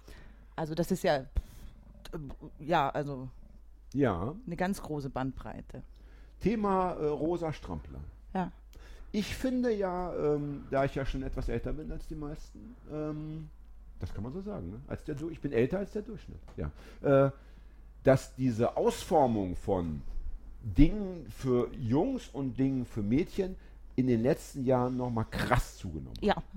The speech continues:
Speaker 2: Ist
Speaker 1: äh,
Speaker 2: das
Speaker 1: das
Speaker 2: auch
Speaker 1: empfinde ich
Speaker 2: aufgefallen?
Speaker 1: auch.
Speaker 2: Ja?
Speaker 1: Ja.
Speaker 2: Also natürlich auch als ich Kind war, gab's schon,
Speaker 1: Ja,
Speaker 2: äh,
Speaker 1: gab's.
Speaker 2: Barbies und Puppen und so.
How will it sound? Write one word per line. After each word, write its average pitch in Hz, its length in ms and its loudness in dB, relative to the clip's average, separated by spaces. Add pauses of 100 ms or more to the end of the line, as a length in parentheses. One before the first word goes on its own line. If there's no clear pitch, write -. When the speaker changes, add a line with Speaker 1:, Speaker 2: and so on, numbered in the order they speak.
(120)
Speaker 2:
Ist 220 120 2
Speaker 1:
äh, - 20 0
Speaker 2:
das 170 80 0
Speaker 1:
das 226 120 8
Speaker 2:
auch - 40 6
Speaker 1:
empfinde 240 320 8
ich 214 100 4
Speaker 2:
aufgefallen? 190 240 4
Speaker 1:
auch. - 380 -14
Speaker 2:
Ja? 135 180 6 (140)
Speaker 1:
Ja. 185 160 4 (540)
Speaker 2:
Also 135 260 8
natürlich 139 400 4
auch - 160 4
als 113 180 4
ich - 180 -2
Kind 165 280 4
war, 135 140 6
gab's 101 320 6
schon, - 200 -4
Speaker 1:
Ja, 175 260 0
Speaker 2:
äh, - 40 -4
Speaker 1:
gab's. 175 320 6
Speaker 2:
Barbies 110 400 4
und 90 120 -6
Puppen - 280 -4
und 143 140 0
so. 160 200 0